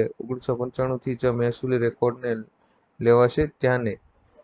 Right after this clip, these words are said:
હવે ખેતીની જમીનની વેચાણ નોંધ પ્રમાણિત કરવા અંગે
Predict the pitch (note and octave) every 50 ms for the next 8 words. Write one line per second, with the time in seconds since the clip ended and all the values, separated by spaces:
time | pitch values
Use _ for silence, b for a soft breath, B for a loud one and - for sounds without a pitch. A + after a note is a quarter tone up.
0 | _ _ _ - A#2 A#2+ C3+ C3+ B2 - C3 C3 - - C#3 C3 B2+ C3+ C3+ B2+
1 | A#2+ B2 B2 B2+ B2+ B2+ C3 B2+ C3 B2+ B2 A#2+ A#2+ A#2 A#2 _ - - - -
2 | - A#2+ A#2 A#2 A#2 _ _ _ A#2+ B2 B2 B2 A#2 - - B2 B2 B2 B2 B2+
3 | A#2+ A#2 _ - A#2+ B2 B2 B2+ B2 A#2+ A#2 A#2+ B2 B2+ B2